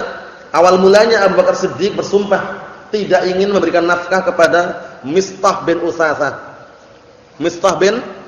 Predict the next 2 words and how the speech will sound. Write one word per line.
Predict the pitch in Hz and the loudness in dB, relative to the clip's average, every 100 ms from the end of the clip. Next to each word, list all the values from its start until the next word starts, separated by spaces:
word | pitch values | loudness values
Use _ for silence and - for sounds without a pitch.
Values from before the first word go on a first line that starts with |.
| - - | -14 -4
Usasah. | 170 170 170 156 156 131 - - - - - _ - - _ _ _ _ _ _ _ _ - | -2 2 2 2 -2 -4 -10 -20 -20 -20 -20 _ -20 -20 _ _ _ _ _ _ _ _ -6
Siapa? | 143 165 | -4 -4